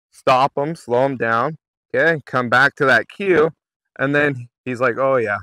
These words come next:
that's right. That spur up there means come around," okay? The direction isn't necessarily off the rein, the direction's off the spur.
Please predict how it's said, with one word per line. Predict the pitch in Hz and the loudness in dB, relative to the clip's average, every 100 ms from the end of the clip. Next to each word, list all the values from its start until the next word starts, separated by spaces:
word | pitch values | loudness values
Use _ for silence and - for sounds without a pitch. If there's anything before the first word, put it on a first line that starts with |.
| - | -6
that's | 123 127 - | -4 -4 -2
right. | 113 110 - _ _ _ | -4 -2 -6 _ _ _
That | 120 - | -4 -4
spur | - 143 139 | -4 2 4
up | 135 | 2
there | 123 135 131 | 2 4 4
means | 127 123 117 | 2 -4 -8
come | - 131 117 | -8 -6 -4
around," | 117 113 104 98 _ _ | -4 -4 -6 -10 _ _
okay? | 123 120 _ _ _ _ _ - | -10 -10 _ _ _ _ _ -6
The | 135 | -4
direction | 127 160 226 - 185 165 | 0 4 4 2 -2 0
isn't | 170 160 170 | 0 0 -2
necessarily | 139 165 - 151 160 156 151 147 127 _ _ - | 0 -2 -4 -2 2 4 4 0 -2 _ _ -4
off | 147 151 | -2 -2
the | - | -4
rein, | 123 135 156 160 143 127 - _ - | -2 0 2 0 -2 -6 -14 _ -14
the | |
direction's | 117 135 147 147 151 127 | -6 0 2 0 -4 -2
off | 131 123 - | -2 -2 -6
the | 110 | -14
spur. | - - 131 101 | -10 -2 0 0